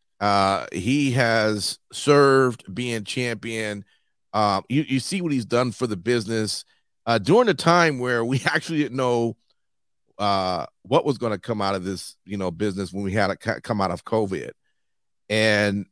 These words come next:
the bloodline was the most entertaining thing, uh, that we had consistently that everyone just bought into.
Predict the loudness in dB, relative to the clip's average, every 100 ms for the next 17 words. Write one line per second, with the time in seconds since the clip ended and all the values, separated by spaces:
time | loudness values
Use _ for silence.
0 | _ _ _ -4 6 8 10 8 4 2
1 | -2 -4 -2 -2 -2 -6 -18 _ _ -2
2 | 0 2 0 0 -4 -4 -2 -2 -2 -6
3 | -6 -4 -4 -6 -8 -4 -2 -2 -2 -4
4 | -4 -4 -2 -2 -4 -8 -6 -4 -6 -8
5 | -6 -6 -2 2 2 0 0 2 2 -2
6 | -2 -2 -2 -6 -6 -8 -2 2 2 0
7 | -4 -8 -12